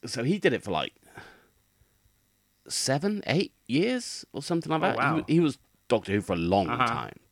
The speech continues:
Speaker 1: And then Peter Davison was, he must have done sort of four or five years. And then he went into Colin Baker,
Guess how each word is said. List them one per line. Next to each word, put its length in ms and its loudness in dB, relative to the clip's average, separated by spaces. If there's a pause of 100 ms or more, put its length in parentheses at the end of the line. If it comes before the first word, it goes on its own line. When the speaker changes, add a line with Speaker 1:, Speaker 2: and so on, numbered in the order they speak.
(1500)
Speaker 1:
And 120 2
then 260 2 (420)
Peter 200 2
Davison 380 2
was, 320 0
he 220 -2
must 200 0
have 60 -12
done 260 -4 (160)
sort 220 -10
of 60 -18
four 160 2
or 40 -2
five 280 -4
years. 380 -8 (500)
And 100 -12
then 120 2
he 60 2
went 180 2
into 180 -6
Colin 420 0
Baker, 520 -2